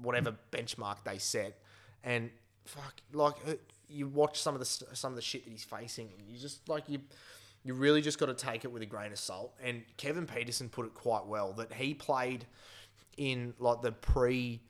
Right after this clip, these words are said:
like, the, the mid two thousands era, like, early to mid two thousands era.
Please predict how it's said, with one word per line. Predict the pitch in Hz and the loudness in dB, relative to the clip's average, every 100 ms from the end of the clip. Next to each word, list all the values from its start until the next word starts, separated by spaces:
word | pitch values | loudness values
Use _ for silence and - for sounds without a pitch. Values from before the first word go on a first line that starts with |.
| - - - | -20 -10 -4
like, | 107 | 0
the, | 117 113 123 123 120 | 0 0 -2 -4 0
the | 127 | 0
mid | 117 127 120 | 2 0 -2
two | - 123 | -2 -2
thousands | - 113 110 107 113 101 | 2 2 2 0 -6 -6
era, | 107 107 131 - | -2 -2 -4 -6
like, | 117 117 | -6 2
early | 117 117 117 | 4 4 0
to | 110 120 | -4 -6
mid | 110 107 | -8 -8
two | 123 | -8
thousands | 110 113 107 110 101 | -4 -4 -6 -8 -10
era. | 107 92 127 | -10 -8 -8